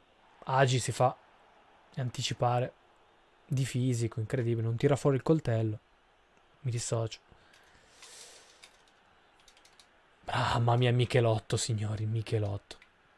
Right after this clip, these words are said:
Maurizio Michelotto. Il dominatore del centrocampo. In mediana non ce n'è.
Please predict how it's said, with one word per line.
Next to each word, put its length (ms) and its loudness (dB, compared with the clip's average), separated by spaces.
Maurizio 1200 6
Michelotto. 760 2
Il 120 0
dominatore 560 6
del 140 6
centrocampo. 840 0
In 120 2
mediana 640 4
non 440 2
ce 220 2
n'è. 200 -2